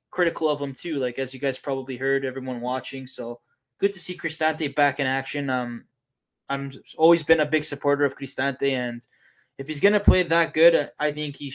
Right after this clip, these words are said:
deserves to start every match. And, uh, with him and Paredes, I know Mourinho even said he really likes those two in the midfield. You know,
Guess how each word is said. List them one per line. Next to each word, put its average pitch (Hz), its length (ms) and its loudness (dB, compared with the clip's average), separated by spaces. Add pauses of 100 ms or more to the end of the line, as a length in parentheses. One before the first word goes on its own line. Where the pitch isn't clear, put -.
deserves 135 360 -2
to 139 60 -8
start 139 360 -2
every 135 200 -4
match. 131 420 -4
And, 127 300 -6
uh, 120 300 -4 (480)
with 151 180 -2
him 180 180 -2
and 196 120 0
Paredes, 156 460 2
I 143 80 0
know 160 120 -2
Mourinho 147 440 -2
even 139 200 -2
said 143 240 0
he 127 140 -10
really 139 280 -2
likes 139 280 -4
those 135 220 -4
two 139 180 -4
in 135 80 -2
the 127 60 -6
midfield. 160 480 0 (1120)
You 165 100 -6
know, 151 260 -2